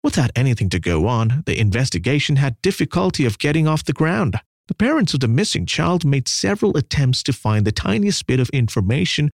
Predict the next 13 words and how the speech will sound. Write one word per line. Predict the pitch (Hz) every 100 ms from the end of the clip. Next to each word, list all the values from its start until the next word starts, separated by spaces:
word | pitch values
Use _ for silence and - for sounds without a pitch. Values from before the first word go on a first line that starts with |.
| -
but | 302
were | 247 -
unsuccessful. | 208 - - - 247 - - - - _ _
"Oh, | 190
come | - 233
on | 196 196 131
now. | 143 165 98 - -
We |
already | - 185 165 214 202
have | 156
told | - 165 196 160
you | 143
that | 135